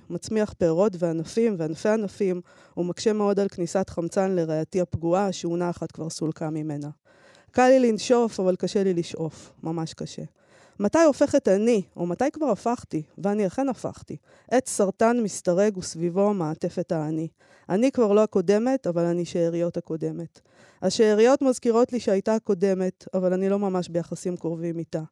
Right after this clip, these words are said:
היא הפכה לקליפת העץ, קליפה נבובה, סדוקה, מפוררת, ותו לא.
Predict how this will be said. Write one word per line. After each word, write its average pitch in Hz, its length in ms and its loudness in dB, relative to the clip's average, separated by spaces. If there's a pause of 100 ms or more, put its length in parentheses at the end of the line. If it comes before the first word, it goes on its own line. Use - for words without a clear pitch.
(500)
היא 196 120 4
הפכה 233 260 2
לקליפת 208 560 0
העץ, 175 520 0
קליפה 202 500 0
נבובה, 165 480 -2 (200)
סדוקה, 175 480 -4 (580)
מפוררת, 180 800 -2
ותו 208 280 -2
לא. 156 140 0